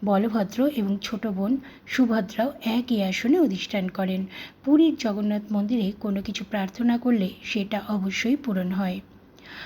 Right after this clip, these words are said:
আটশো বছরের পুরনো এই জগন্নাথ মন্দিরে আজও এমন অনেক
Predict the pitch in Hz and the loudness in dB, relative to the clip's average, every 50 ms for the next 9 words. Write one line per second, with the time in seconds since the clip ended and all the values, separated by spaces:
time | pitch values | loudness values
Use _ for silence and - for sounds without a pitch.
0 | - - - 247 240 - - 320 320 302 302 302 - 311 320 320 311 - 247 240 | -10 0 2 2 4 4 4 4 6 6 4 4 2 2 2 0 0 2 2 4
1 | 240 240 240 220 208 262 - - 233 214 190 - 208 196 196 220 208 214 214 208 | 4 4 4 4 2 2 2 2 2 2 2 0 -2 -2 -2 -2 -2 -2 -2 -4
2 | - - 202 190 208 226 247 214 185 190 - - - 220 214 214 226 214 214 202 | -6 -4 -2 -2 0 2 2 2 0 -2 -4 -6 -4 -2 0 0 0 0 0 -2
3 | 196 208 - - - - - - - 240 214 214 233 254 262 269 262 - - 208 | -2 -2 -6 -10 -18 -18 -16 -6 -2 2 4 6 6 6 6 4 4 2 0 0
4 | 202 214 247 302 | 2 4 4 2